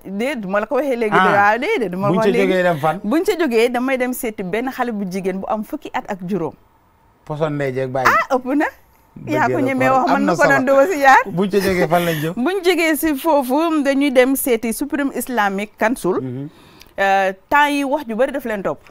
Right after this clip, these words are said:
Speaker 2: Waa, xam nga dañ doon def too.
Speaker 1: Waaw, ñu may leen eight million.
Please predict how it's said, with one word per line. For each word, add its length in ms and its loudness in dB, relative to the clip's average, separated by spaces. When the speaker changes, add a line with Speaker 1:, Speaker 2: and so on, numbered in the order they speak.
Speaker 2:
Waa, 160 -4
xam 160 -6
nga 100 -6
dañ 160 -6
doon 160 -6
def 160 -6
too. 200 -10
Speaker 1:
Waaw, 340 0
ñu 160 -8
may 180 -4
leen 220 -4
eight 280 0
million. 380 4